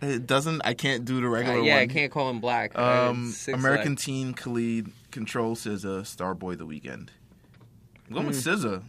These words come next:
Speaker 2: I'm going with S Z A on this
Speaker 1: I'm
Speaker 2: one,
Speaker 1: going with
Speaker 2: too.
Speaker 1: S Z A. Good
Speaker 2: No,
Speaker 1: album.
Speaker 2: for some reason, I would normally go with The Weeknd, but this is a, this is a
Speaker 1: S Z A.
Speaker 2: I
Speaker 1: S Z A.
Speaker 2: it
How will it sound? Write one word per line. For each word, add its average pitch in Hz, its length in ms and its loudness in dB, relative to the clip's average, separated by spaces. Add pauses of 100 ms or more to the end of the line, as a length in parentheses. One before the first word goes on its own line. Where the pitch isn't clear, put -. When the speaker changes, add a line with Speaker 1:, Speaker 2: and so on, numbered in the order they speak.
(140)
Speaker 2:
I'm 151 140 -6
going 180 180 2
with 143 180 -2
S 131 100 -2
Z 127 60 -4
A - 40 -2
on 117 120 -6
this 117 120 -8
Speaker 1:
I'm 165 80 -10
Speaker 2:
one, - 20 -6
Speaker 1:
going 180 80 0
with 180 80 -4
Speaker 2:
too. 147 140 0
Speaker 1:
S 143 80 0
Z 107 80 -4
A. 95 80 -6 (120)
Good 113 120 -8
Speaker 2:
No, 156 160 4
Speaker 1:
album. 180 160 -2
Speaker 2:
for 190 180 2
some 202 260 4
reason, 185 380 4
I 120 240 4
would 135 320 4
normally 135 500 0
go 135 240 2
with 135 240 0 (100)
The 127 140 -6
Weeknd, 143 540 -2
but 117 340 -2
this - 500 -10
is 180 160 2
a, 170 360 4
this 165 200 -8
is 196 60 2
a 185 40 -2
Speaker 1:
S 185 60 -2
Z 180 100 0
A. 101 220 -2 (680)
Speaker 2:
I - 40 -4
Speaker 1:
S 175 260 -8
Z - 80 -10
A. - 380 -14
Speaker 2:
it - 80 -14